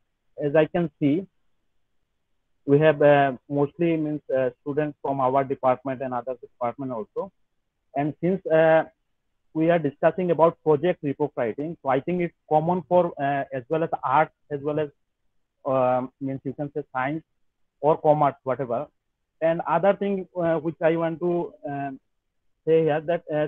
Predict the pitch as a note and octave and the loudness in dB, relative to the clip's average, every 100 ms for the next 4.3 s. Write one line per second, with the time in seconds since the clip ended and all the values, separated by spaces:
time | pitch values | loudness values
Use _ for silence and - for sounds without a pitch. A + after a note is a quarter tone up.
0 | - F#3 G3+ G#3 G3 G3+ - E3+ _ _ | -4 -6 -4 -2 0 -2 -4 -16 _ _
1 | E3+ F#3 F3+ G3 G3 F#3 E3+ E3+ F#3 G3+ | -8 -2 2 2 2 2 2 2 -2 -2
2 | G#3 F#3+ F3 E3+ F3+ F3+ - _ _ _ | -4 -6 -6 -4 -2 -2 -4 _ _ _
3 | _ _ _ _ _ _ D3+ C3+ C3+ _ | _ _ _ _ _ _ -12 -10 -12 _
4 | D#3+ E3+ F#3 | -8 -4 -4